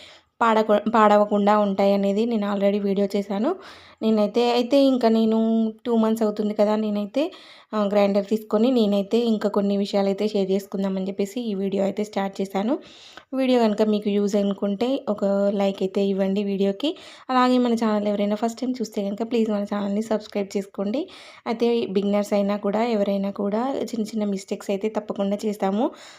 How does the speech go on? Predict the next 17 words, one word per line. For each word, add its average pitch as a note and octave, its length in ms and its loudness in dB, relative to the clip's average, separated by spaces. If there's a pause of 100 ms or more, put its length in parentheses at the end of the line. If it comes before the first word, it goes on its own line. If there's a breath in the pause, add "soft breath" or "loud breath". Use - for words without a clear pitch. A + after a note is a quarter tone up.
(140 loud breath)
అలా A#3+ 180 -2
మిస్టేక్ A3+ 520 0
చేయకుండా, G3+ 480 0
అలాగే G3+ 460 0
మనం G#3 420 0 (460 loud breath)
గ్రైండర్ A3+ 400 4
కొత్తగా G#3+ 340 4
యూజ్ G#3 340 2
చేసేటప్పుడు G#3 480 0
మనం G3+ 260 2
ఎలా G3+ 200 2
యూజ్ G3 360 0
చేయాలనేది G3 400 0
కూడా G3 280 0
ఈ A3 160 0
వీడియోలో G3 380 0
ఉంటుందన్నమాట. G3 720 -2